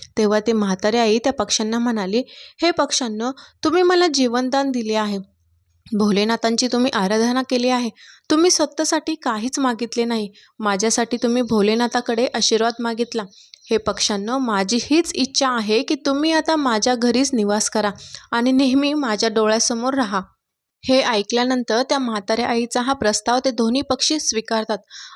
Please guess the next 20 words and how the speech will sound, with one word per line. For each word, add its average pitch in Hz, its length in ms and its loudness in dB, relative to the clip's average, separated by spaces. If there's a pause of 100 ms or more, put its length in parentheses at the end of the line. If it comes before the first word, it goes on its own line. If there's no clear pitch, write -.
आणि 269 200 0
त्या 320 160 0
म्हाताऱ्या 247 500 0
आईच्या 262 420 0
घरी 240 380 0
येऊन 233 340 2
ते 277 200 0
राहू 214 260 2
लागतात. 208 340 -2 (400)
अशाच 294 420 0
प्रकारे 285 440 0
दिवस 262 400 0
पुढे 254 260 0
सरकत 262 440 -2
असतात 240 280 -2 (240)
आणि 214 180 0
त्या 214 160 0
आईची 208 400 -2
चर्चा 233 420 0 (100)
गावागावात 214 500 0